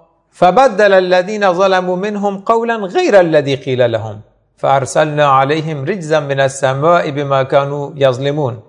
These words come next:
اما تغییر دادن اون کسانی که ظلم کردن از اونا، یه مجموعه‌ای ظلم کردن، حاضر نشدن اینو بپذیرن، موقع داخل شدن به شهر بگن خدایا گناهان ما رو ببخش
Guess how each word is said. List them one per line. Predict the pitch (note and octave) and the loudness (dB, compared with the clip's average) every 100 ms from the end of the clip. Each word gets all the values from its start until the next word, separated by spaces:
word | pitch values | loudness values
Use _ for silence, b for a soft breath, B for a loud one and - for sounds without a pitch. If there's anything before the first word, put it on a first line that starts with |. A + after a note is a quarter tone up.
| _ _ _ _ _ | _ _ _ _ _
اما | - B3 C4 | 0 2 2
تغییر | A#3 G#3+ G#3 C#4+ B3 | 4 2 2 2 2
دادن | D3+ C3 B2 C3 | 4 4 2 -2
اون | C#3 | -4
کسانی | C#3 C3+ D3 C#3+ | -4 -4 -6 -4
که | C#3 | -4
ظلم | B2 F3 E3 | -2 -2 -2
کردن | B2 B2+ B2 A#2+ | 2 2 2 -2
از | A2+ | -4
اونا، | A2+ A2 G2 - _ _ _ _ _ _ - | -4 -8 -12 -16 _ _ _ _ _ _ -8
یه | C3 | 0
مجموعه‌ای | B2+ A#2+ C3 C3 D#3 G3+ | 2 2 0 0 0 -2
ظلم | F#3 E3+ F3+ | -2 -2 2
کردن، | E3+ D3 D3 | 2 2 0
حاضر | C3 D3 F#3 | 0 0 2
نشدن | F#3 G#3 E3+ D#3+ | 2 0 0 -4
اینو | D#3+ E3+ D3+ | -2 -4 -2
بپذیرن، | F3 D#3+ C#3 C#3+ D#3 F3+ F3+ - _ _ _ _ | 0 0 -2 0 0 0 -4 -14 _ _ _ _
موقع | C#3+ C#3+ C#3 C#3+ | -4 -4 -2 0
داخل | C#3 C3+ C#3 | 0 0 -2
شدن | C3 C#3 C#3 | -6 -6 -4
به | C3+ | -4
شهر | C3+ - F3+ F#3+ F#3+ F3+ | -4 2 2 2 -2 -4
بگن | C3+ F#3 F#3+ F#3+ F#3 - _ _ _ | 0 2 2 0 -4 -14 _ _ _
خدایا | _ D#3+ D#3+ E3+ | _ -2 2 2
گناهان | D#3+ D#3+ E3 E3+ E3 | 0 0 0 0 -2
ما | E3 | -2
رو | E3 | 0
ببخش | E3 F#3 G#3+ G#3+ | 0 2 2 0